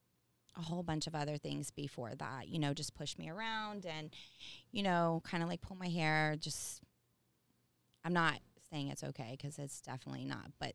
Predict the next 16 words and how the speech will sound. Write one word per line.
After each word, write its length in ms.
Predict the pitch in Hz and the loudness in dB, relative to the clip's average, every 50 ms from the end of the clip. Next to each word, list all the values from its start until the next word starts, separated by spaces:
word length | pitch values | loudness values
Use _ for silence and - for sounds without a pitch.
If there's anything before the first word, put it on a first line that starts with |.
| _ _ | _ _
this 220 | - 156 151 - - | -2 -2 0 0 0
last 400 | 151 151 151 151 143 143 - - | 0 0 2 2 0 -2 -2 -4
time 220 | - 139 117 135 151 | -4 -4 -4 -4 -4
was, 180 | - 143 - | -4 -4 -6
like, 140 | 139 - - _ - | -6 -8 -8 _ -2
the 80 | 147 | -2
worst. 420 | 143 139 139 123 - 156 - - - | 0 0 -2 -2 -2 0 0 0 2
So 200 | 156 139 135 - - - - - _ _ _ - | 2 0 0 -2 -6 -14 -20 -20 _ _ _ 4
everything 480 | 190 185 185 175 - 175 170 165 160 | 6 6 6 4 4 4 2 4 4
leading 280 | 156 156 147 147 139 139 | 2 2 2 4 4 4
up 120 | 135 - - | 2 2 2
to 120 | - 143 | 0 0
that 280 | 139 131 131 95 95 - | 0 0 0 -2 -4 -4
seemed 540 | - - - 135 135 131 123 139 151 - - - - _ _ _ _ _ _ - | -4 -2 -2 -2 -2 -2 -2 -4 -6 -6 -8 -12 -14 _ _ _ _ _ _ -10
like 160 | 131 143 - - | -8 -6 -4 -2
nothing. 440 | 151 131 131 - - - 139 170 | -2 -2 -2 -4 -4 -6 -6 -6